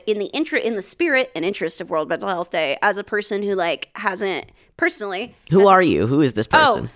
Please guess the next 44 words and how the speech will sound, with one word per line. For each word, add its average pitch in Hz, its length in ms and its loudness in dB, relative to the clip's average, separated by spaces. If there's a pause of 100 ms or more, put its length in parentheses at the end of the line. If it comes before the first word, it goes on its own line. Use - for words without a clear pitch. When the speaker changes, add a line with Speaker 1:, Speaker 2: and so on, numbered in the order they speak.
(120)
Speaker 1:
uh, 247 300 2
I'm 254 140 0
Hannah. 226 200 -2
My 185 120 -6
pronouns 185 320 -10
are 208 60 -16
she, - 140 -14
her, 220 220 -16
hers. - 160 -14
Speaker 2:
I'm 127 160 2
Kai. 123 200 6
My 101 100 4
pronouns 98 400 2
are 98 80 0
ze, 87 160 -2
her, 92 180 0
hers. 104 420 -4 (140)
Speaker 1:
So - 180 0
I'm 233 440 6
a 262 40 0
person 240 360 -2
who, 220 80 0
like, 185 260 -2
hasn't 214 380 0
been, 202 120 -2
like, 185 180 -4 (160)
posting 226 580 -2
for, 214 100 -4
like, 185 260 -4 (320)
National, 185 400 -2
like, 135 200 -2
Mental 190 260 -4
Health 180 300 -6
or, 175 100 -4
like, 123 200 -4
Coming 190 220 -4
Out 180 220 -4
Day 202 220 2
because 175 580 -4
I've 175 260 -2
been 156 220 -8
so 180 460 -2
mired 175 760 -4
in 180 460 -4